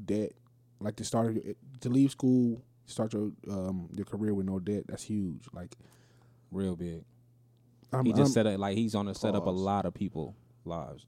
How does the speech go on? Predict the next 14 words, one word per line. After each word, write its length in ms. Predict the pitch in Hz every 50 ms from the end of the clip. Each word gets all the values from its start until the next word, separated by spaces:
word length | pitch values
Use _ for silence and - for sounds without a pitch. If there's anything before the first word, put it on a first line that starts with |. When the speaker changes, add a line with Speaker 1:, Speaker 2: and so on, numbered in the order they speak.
| - - -
Speaker 2:
Don't 300 | - 90 90 87 139 -
do 120 | 170 -
that. 500 | 87 85 - - - 208 - - 302 -
Speaker 1:
<laughs> 40 | -
Speaker 2:
Don't 140 | 320 262 175
do 100 | 175 165
that. 180 | 165 - 165 - -
Speaker 1:
I'm, 240 | - 139 143 131 131
I'm 140 | 131 165 165
looking 240 | 175 196 190 185 170
at 60 | 156
it 60 | 151 143
like 240 | 143 139 143 - - - - - - - - - - - - - - - -
it's, 180 | 135 - -